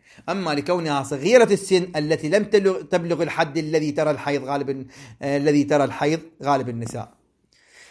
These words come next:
وإما لانقطاع حيضها لمرض،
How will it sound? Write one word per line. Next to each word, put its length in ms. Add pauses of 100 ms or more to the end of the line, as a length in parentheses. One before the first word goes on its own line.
(240)
وإما 760
لانقطاع 640
حيضها 680
لمرض، 540